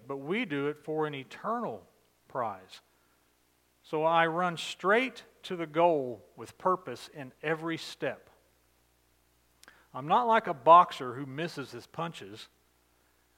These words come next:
I discipline my body like an athlete, training it to do what it should. Now, if we'll do that in sports, pray tell, why would we not do that,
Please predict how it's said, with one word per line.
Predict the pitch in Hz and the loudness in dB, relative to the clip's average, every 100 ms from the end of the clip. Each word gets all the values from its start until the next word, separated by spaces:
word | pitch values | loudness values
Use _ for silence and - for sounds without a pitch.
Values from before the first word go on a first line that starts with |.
| _ | _
I | 127 | -8
discipline | 123 147 180 214 196 190 | -6 -6 -6 -6 -6 -6
my | 156 131 | -2 -4
body | 113 135 156 160 165 | 0 4 4 2 -6
like | 139 135 - | -4 -4 -6
an | 120 113 | -14 -10
athlete, | 151 143 127 117 107 - _ _ _ | -6 -6 -6 -16 -16 -20 _ _ _
training | - 180 190 151 123 | -12 -8 -6 -8 -10
it | 113 - | -14 -14
to | 127 | -16
do | 117 160 131 117 110 _ _ _ _ _ | -10 -10 -8 -12 -18 _ _ _ _ _
what | 123 123 | -14 -12
it | 110 | -12
should. | - - 113 92 - _ _ _ _ _ _ _ _ _ _ _ _ - | -16 -14 -14 -16 -20 _ _ _ _ _ _ _ _ _ _ _ _ -8
Now, | 127 127 | -6 -6
if | 120 | -6
we'll | 175 | -8
do | 185 185 180 | -6 -4 -2
that | 180 143 | -2 -4
in | |
sports, | 131 - - 190 113 - - - - _ _ _ _ _ _ _ _ _ _ _ _ _ _ _ _ _ _ _ _ _ _ _ _ _ _ | -10 -10 -4 -2 -2 -8 -18 -20 -20 _ _ _ _ _ _ _ _ _ _ _ _ _ _ _ _ _ _ _ _ _ _ _ _ _ _
pray | 156 151 | -12 -10
tell, | - 143 110 95 120 156 _ _ | -10 -10 -8 -12 -20 -20 _ _
why | 147 165 127 | -4 -2 -2
would | 127 123 | -4 -10
we | 139 | -12
not | 139 135 151 | -6 -6 -6
do | 143 127 | -12 -10
that, | 117 123 | -8 -8